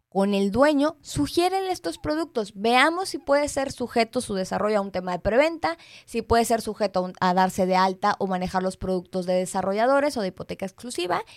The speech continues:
Y entonces, pues ya podemos facilitar las operaciones de compraventa con los clientes. Nosotros podemos apoyarles a, a los desarrolladores, a los dueños de los fraccionamientos,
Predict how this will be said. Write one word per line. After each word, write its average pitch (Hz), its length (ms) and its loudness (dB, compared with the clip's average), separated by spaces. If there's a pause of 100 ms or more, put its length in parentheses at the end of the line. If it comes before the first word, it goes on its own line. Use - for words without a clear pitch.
(340)
Y 311 120 -2
entonces, 349 640 2 (320)
pues 226 140 4
ya 214 200 6
podemos 220 540 4 (100)
facilitar 208 800 2
las 226 180 2
operaciones 196 720 0
de 190 100 0
compraventa 185 800 -4 (180)
con 233 160 -2
los 202 160 -4
clientes. - 300 -14 (840)
Nosotros 320 640 4 (120)
podemos 349 600 6
apoyarles 247 1200 4
a, 196 140 0
a 190 180 0
los 190 220 0
desarrolladores, 190 880 2
a 202 80 2
los 180 160 -2
dueños 190 240 0
de 202 80 0
los 190 140 -2
fraccionamientos, 190 840 -4